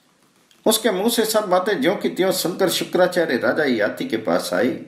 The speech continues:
याति ने उठकर उन्हें प्रणाम किया, हाथ जोड़कर उनके सामने खड़े हो गई। देवयानी ने कहा, "पिताजी,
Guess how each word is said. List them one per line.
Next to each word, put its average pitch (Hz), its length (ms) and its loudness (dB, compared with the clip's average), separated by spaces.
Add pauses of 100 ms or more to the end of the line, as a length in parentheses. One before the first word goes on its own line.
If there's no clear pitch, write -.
(160)
याति 170 400 0
ने 143 200 -4
उठकर 147 320 0
उन्हें 123 260 0
प्रणाम 92 380 0
किया, 95 440 -2
हाथ 151 240 2
जोड़कर 127 360 -2
उनके 107 240 -4
सामने 110 420 0
खड़े 87 320 -6
हो 85 140 -4
गई। 107 240 0 (1080)
देवयानी 220 480 0
ने 180 120 -6
कहा, - 260 0
"पिताजी, 139 800 -2